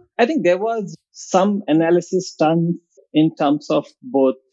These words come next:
expertise that we have in-house and also in terms of cost, that what will it take at, at, at few, so,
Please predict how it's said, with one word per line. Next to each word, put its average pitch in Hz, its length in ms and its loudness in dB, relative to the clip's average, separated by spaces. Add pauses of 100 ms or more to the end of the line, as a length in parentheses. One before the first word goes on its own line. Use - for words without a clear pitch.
(300)
expertise 180 500 -2
that 160 240 -2
we 165 140 0
have 156 180 -2
in-house 156 460 -2
and 135 160 -2
also 131 400 0
in 135 240 4
terms 131 340 -8
of 131 200 2 (260)
cost, - 400 -2 (480)
that 127 120 -2
what 143 220 -2
will 160 120 2
it 156 160 -2
take 147 200 0
at, 135 200 0 (260)
at, 127 220 0 (280)
at 135 100 2 (180)
few, 135 380 2
so, 160 220 2